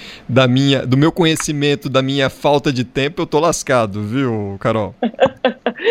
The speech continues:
Speaker 2: É verdade. O legal é isso, tem profissional, a gente conta com profissional pra tudo, né? Tem um problema de saúde, vai num médico especialista, tá querendo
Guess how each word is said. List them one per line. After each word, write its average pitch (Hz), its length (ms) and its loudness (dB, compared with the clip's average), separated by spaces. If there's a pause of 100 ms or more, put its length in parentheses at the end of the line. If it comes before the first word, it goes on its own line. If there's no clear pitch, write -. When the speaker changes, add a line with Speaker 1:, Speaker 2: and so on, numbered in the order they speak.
(280)
Speaker 2:
É 240 140 0
verdade. 247 600 -6 (200)
O 403 120 -6
legal 415 340 -6
é 440 80 -12
isso, 330 260 -12
tem 330 160 -12
profissional, 294 460 -10
a 285 40 -6
gente 269 220 -10
conta 320 280 -2
com 277 140 -6
profissional 277 540 0
pra 311 180 0
tudo, 254 520 2
né? 226 220 2 (280)
Tem 330 180 -2
um 370 60 -6
problema 277 340 -2
de - 80 -10
saúde, 226 280 2
vai 254 180 0
num 247 140 -8
médico 214 400 -4
especialista, 214 920 -2 (320)
tá 262 380 -2 (200)
querendo 226 460 -8